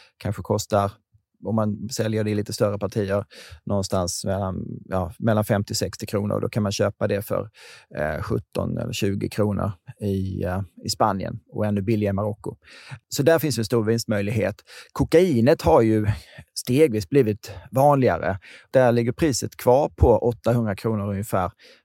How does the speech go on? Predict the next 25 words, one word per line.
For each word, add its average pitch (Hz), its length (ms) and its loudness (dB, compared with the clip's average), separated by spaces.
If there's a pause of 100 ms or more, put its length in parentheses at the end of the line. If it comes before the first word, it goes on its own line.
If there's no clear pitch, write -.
per 104 120 0
gram, 95 420 0 (140)
som 120 220 -2
det 117 60 0
egentligen 113 300 -4
gjorde 120 180 0
på 123 140 0
åttiotalet. 135 640 -4
Så 107 220 -2 (360)
räknar 117 440 0
man 120 140 2
in 147 280 -2
inflationseffekten 131 1080 -2
här, 120 140 0
så 104 140 -6
har 110 100 -2
ju 101 80 -4
kokainet 143 480 -4
blivit 101 260 -8
mycket, 113 400 -4
mycket 101 260 -6
billigare 117 480 -4
och 120 140 -6
faktiskt - 440 -4
också 110 340 0